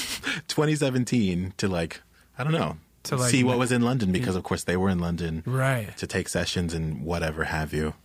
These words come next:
Speaker 2: Yeah.
Speaker 1: Yeah.
Speaker 2: Where do you think your creativity thrives the most in the cities that you've lived in? Is it, is New York really creative for you, or is it London, or is it Los Angeles?
Speaker 1: That's interesting. I feel like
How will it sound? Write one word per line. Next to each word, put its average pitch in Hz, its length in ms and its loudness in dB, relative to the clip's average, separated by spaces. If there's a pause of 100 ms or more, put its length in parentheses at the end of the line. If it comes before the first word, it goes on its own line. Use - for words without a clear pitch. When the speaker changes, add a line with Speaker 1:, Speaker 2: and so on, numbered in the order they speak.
Speaker 2:
Yeah. 139 500 2
Speaker 1:
Yeah. 92 200 -2 (180)
Speaker 2:
Where 160 200 2
do 180 60 0
you 170 80 2
think 160 300 -2
your 143 540 4
creativity 135 720 0
thrives 123 600 0
the 120 100 -4
most 117 560 -2
in 120 260 -4
the 117 80 -2
cities 123 320 -2
that 113 100 -2
you've 113 180 -4
lived 113 200 -2
in? 110 140 -4
Is 110 140 -4
it, 117 320 -6
is 117 200 -6
New 123 140 -2
York 147 260 4
really 139 400 4 (300)
creative 147 340 4
for 143 180 2
you, 139 140 4
or 123 140 0
is 120 100 -2
it 113 80 -4
London, 143 380 2
or 123 80 0
is 113 100 -2
it 101 80 -4
Los 123 220 -2
Angeles? 139 640 -2 (640)
Speaker 1:
That's - 180 -4
interesting. - 520 -4
I 71 80 0
feel 139 200 2
like 120 360 0